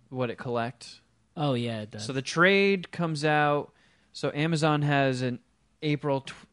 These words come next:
Speaker 1: April seventh, twenty twenty release date for the trade. So that must mean it comes out late March in comic shops.
Speaker 2: Oh, okay.
Speaker 1: Uh, what does it collect? Let's see.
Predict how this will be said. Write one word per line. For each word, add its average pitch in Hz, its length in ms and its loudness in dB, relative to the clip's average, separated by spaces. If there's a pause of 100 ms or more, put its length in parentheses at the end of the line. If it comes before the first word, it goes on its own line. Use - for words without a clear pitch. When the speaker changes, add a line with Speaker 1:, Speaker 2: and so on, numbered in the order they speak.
(120)
Speaker 1:
April 175 280 2
seventh, 147 440 0
twenty 143 280 -4
twenty 131 300 -2
release 123 300 -6
date 120 160 -6
for 123 100 -12
the 113 80 -10
trade. 113 500 -4
So - 180 -8
that 113 160 0
must 113 240 -10
mean 113 380 -8
it 90 60 -14
comes 117 240 -8
out 104 280 -4
late 110 220 -8
March 110 360 -6
in 110 100 -14
comic 110 380 -10
shops. - 520 -12
Speaker 2:
Oh, 127 220 -10
okay. 98 260 -18 (2250)
Speaker 1:
Uh, 55 440 -18 (220)
what 127 280 -16
does 117 300 -20
it 120 180 -14 (120)
collect? 117 840 -10 (1500)
Let's 127 220 -20
see. 120 680 -14